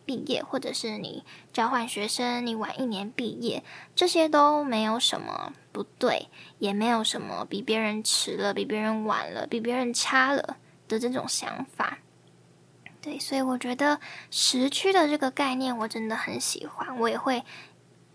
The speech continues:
我自己也是时时刻刻的提醒自己有这个想法，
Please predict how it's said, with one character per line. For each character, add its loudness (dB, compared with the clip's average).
我 0
自 0
己 2
也 -2
是 -2
时 0
时 0
刻 0
刻 -2
的 -4
提 -6
醒 -6
自 -4
己 -6
有 -6
这 0
个 -2
想 -2
法， -6